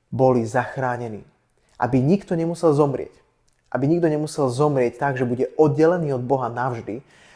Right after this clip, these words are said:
Aby nikto nemusel, a, zomrieť bez toho, aby spoznal pravdu.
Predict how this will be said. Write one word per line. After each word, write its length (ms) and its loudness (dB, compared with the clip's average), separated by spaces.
Aby 180 -2
nikto 300 2
nemusel, 560 0
a, 160 -4
zomrieť 400 2
bez 240 -2
toho, 160 -4
aby 80 -4
spoznal 480 -6
pravdu. 480 -2